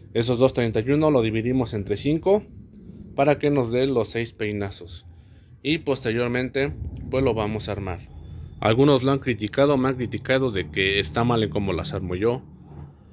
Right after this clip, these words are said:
Ahí está un poco pandeada la tira, pero de los cantos está totalmente derecho. Ahorita que la armemos lo van a ver cómo con esos seis peinazos la puerta no se va a desarmar, no se va a inflar.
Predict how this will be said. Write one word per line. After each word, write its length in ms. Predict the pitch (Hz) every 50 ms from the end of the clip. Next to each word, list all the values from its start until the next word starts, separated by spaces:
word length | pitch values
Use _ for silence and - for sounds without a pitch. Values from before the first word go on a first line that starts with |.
| - - - - - - - - - - - - - - - - - - - - - - -
Ahí 300 | - 104 110 120 131 135
está 240 | 127 - - - 131
un 100 | 127 120
poco 380 | - 135 123 - - 113 -
pandeada 460 | - 113 104 104 104 117 120 123 117
la 180 | 98 92 87 -
tira, 340 | - 135 139 139 143 143 139 - - - - -
pero 200 | - 104 101 101
de 100 | 92 101
los 160 | 95 92 90
cantos 420 | - - 123 120 117 - 131 117 113
está 260 | 101 87 - 107 107
totalmente 600 | - 104 95 - 98 101 98 98 98 95 - 98
derecho. 540 | 92 90 85 90 92 90 90 87 82 80 - - -
Ahorita 400 | - 98 110 107 - - 95 -
que 80 | -
la 100 | 95 92
armemos 480 | 92 92 98 107 117 120 117 113 110 -
lo 120 | 95 87
van 160 | 87 95 95
a 80 | 90 90
ver 180 | 92 107 127 - - - - - _ _ _ - _ _ - - - _ _ _ - _ _ - - _ _
cómo 400 | - 117 117 120 120 117 120 123 - - - - -
con 180 | - 101 107
esos 240 | 113 110 113 107 98
seis 160 | 113 113 110 -
peinazos 500 | - 101 101 104 117 117 113 - 127 98
la 120 | 95 92
puerta 260 | - - 110 95 110
no 140 | 110 110 107
se 100 | 101 107
va 120 | 101 104
a 20 | 107
desarmar, 500 | 104 98 - 101 95 107 113 120 123 127
no 140 | 123 117 110
se 120 | - 113
va 120 | 101 101
a 40 | 101
inflar. 420 | 95 90 113 113 120 135 139 -